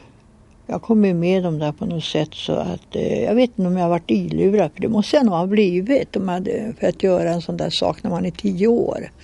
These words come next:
Så det var en affär här i Uppsala som låg nere vid torget, en sån här delikatessaffär.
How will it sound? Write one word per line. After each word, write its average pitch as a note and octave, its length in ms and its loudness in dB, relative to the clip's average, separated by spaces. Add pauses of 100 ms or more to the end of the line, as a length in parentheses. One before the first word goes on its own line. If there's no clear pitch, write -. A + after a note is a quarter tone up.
(500)
Så - 120 2
det F3+ 100 6
var G3+ 160 4
en A3+ 160 4
affär A#3 580 4
här F3+ 180 2
i F#3 120 2
Uppsala E3+ 480 -2 (220)
som G3 200 -4
låg F3+ 240 0
nere E3+ 140 0
vid E3 160 -2
torget, A3 580 4
en E3+ 200 -2
sån - 140 -6
här D#3+ 60 0
delikatessaffär. F3 1300 -2